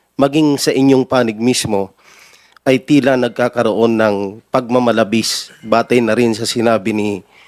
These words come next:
Senate President Escudero na walang limit kung ano yung gusto nilang gawin. Ang tanong ko po, sa ganitong mga pagmamalabis na napupuna ng mga legal luminaries dyan sa impeachment court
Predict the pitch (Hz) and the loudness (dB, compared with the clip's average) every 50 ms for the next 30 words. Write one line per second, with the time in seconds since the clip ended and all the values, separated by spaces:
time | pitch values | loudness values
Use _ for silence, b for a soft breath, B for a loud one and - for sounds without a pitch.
0 | b b b b b b - - 131 120 117 117 - - - - 117 110 - 120 | b b b b b b -4 0 2 2 2 0 -2 -2 -2 -2 0 0 -2 -2
1 | 104 101 107 104 107 107 - - - 120 110 127 131 127 110 110 107 101 101 - | -2 0 -2 -2 -2 -2 -4 -2 -2 0 0 2 2 2 0 0 -2 -4 -6 -12
2 | b b b b b b b b b _ - 117 117 117 113 110 107 104 113 127 | b b b b b b b b b _ -4 0 2 2 2 2 2 2 2 2
3 | 123 123 135 135 120 120 120 117 120 117 - - - 95 80 101 110 117 120 120 | 4 2 2 0 0 0 0 2 2 0 0 -2 -4 -4 -2 0 0 2 4 2
4 | 113 110 104 110 - - 117 110 107 104 101 107 104 101 95 98 95 107 113 104 | 2 2 0 -2 -4 -2 -2 -2 -2 0 0 -2 -2 -2 -4 -2 -2 0 0 0
5 | 98 87 - _ _ _ _ _ b b b b - 147 127 156 147 156 151 147 | -2 -4 -10 _ _ _ _ _ b b b b -2 0 2 2 2 2 2 2
6 | - 151 143 - 135 123 - - _ _ _ _ _ _ _ _ _ _ _ _ | 2 0 2 2 2 2 0 -2 _ _ _ _ _ _ _ _ _ _ _ _
7 | _ _ _ _ _ _ _ - - - 156 147 160 165 170 - 202 185 175 160 | _ _ _ _ _ _ _ -4 -2 -2 0 2 2 2 2 2 2 2 4 4
8 | 156 151 139 - 139 135 127 131 131 131 123 117 113 113 113 123 123 - - 127 | 4 2 2 0 -2 -4 -2 -2 0 0 2 2 2 0 0 0 0 0 0 0
9 | 117 117 117 113 110 - 135 120 - 120 123 120 117 113 107 107 104 110 110 110 | 0 0 0 0 0 0 0 0 0 0 2 2 2 2 0 -2 -2 -2 0 0
10 | 113 113 107 98 98 - - _ _ _ _ - 123 135 127 107 123 117 113 107 | 2 0 0 -2 -4 -10 -18 _ _ _ _ -4 -2 0 0 0 0 0 0 0
11 | 110 113 107 104 110 113 110 107 101 - - - - - _ _ _ _ _ _ | 0 0 0 0 0 0 -2 -2 -4 -6 -8 -10 -12 -14 _ _ _ _ _ _
12 | _ _ _ _ _ _ _ _ - 117 127 135 131 127 120 - 127 113 117 110 | _ _ _ _ _ _ _ _ -4 0 0 0 0 0 -2 -4 -4 -4 -4 -4
13 | 127 117 - - 120 104 101 98 - - 110 107 92 - | -4 -4 -4 -4 -4 -4 -4 -4 0 0 0 0 0 -4